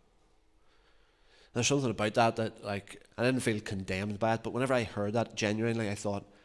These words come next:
"Actually, that's, that sounds like me." A number of years ago, when it, whenever it, whenever I was maybe in conversations around faith,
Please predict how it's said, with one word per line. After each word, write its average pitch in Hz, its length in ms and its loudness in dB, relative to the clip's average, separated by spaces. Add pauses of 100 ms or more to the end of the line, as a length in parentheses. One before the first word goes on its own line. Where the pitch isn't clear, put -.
(360)
"Actually, 113 280 -6
that's, - 580 -2 (340)
that 131 120 0
sounds 113 300 0
like 90 140 -8
me." 107 360 -4 (1200)
A 107 60 -4
number 110 220 2
of 92 80 -2
years 95 240 -4
ago, 110 200 0
when 104 140 -2
it, 98 140 -12
whenever 98 540 -4
it, 95 100 -8 (680)
whenever 104 340 -2
I 95 60 -2
was - 480 0 (1120)
maybe 104 200 -2
in 98 100 -2
conversations 95 720 0
around 92 240 -4
faith, - 580 -10